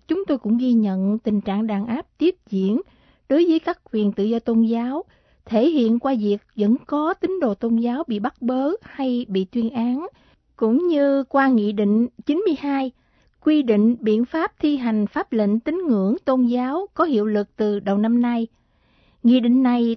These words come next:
tạo điều kiện hơn cho nhà nước có quyền trấn áp các sinh hoạt tôn giáo với quy định khắt khe hơn trong việc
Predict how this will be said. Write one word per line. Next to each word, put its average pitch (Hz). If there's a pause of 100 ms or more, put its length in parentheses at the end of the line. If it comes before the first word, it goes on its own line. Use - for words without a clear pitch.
tạo 233
điều 240
kiện 214
hơn 311
cho 285
nhà 247
nước 247
có 370
quyền 220 (100)
trấn 269 (140)
áp 339 (160)
các 359 (420)
sinh 254
hoạt 190
tôn 233
giáo 240 (100)
với 285
quy 254
định 202
khắt -
khe 269
hơn 277 (460)
trong 254
việc 196